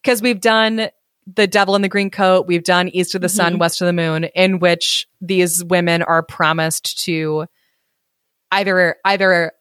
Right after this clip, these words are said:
Speaker 1: very, very scary men or literal animals on
Speaker 2: Yeah.
Speaker 1: behalf of debts owed by their fathers, and they accept.
Speaker 2: Uh-huh.
Speaker 1: The Beauty and the Beast is another example.
Speaker 2: It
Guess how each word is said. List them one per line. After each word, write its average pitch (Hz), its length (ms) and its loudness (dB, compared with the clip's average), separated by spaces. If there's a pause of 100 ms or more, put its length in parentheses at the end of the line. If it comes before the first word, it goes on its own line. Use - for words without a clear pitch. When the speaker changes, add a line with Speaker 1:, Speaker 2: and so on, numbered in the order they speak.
(160)
Speaker 1:
very, 208 420 2
very 185 360 2
scary 180 480 0
men 165 400 -2 (120)
or 196 400 4
literal 175 540 2
animals 165 680 -4 (120)
on 180 160 0
Speaker 2:
Yeah. 170 120 0
Speaker 1:
behalf 165 360 0
of 165 320 0
debts 165 320 0
owed 170 200 0
by 156 140 2
their 156 160 -4
fathers, 180 580 0
and 170 200 -2
they 156 260 2
accept. - 640 -4 (580)
Speaker 2:
Uh-huh. 190 380 0 (240)
Speaker 1:
The 196 340 -2
Beauty 202 280 2
and 185 100 0
the 165 60 -2
Beast 165 340 -2
is 175 120 -4
another 160 600 0 (140)
example. 165 760 -4
Speaker 2:
It 277 60 2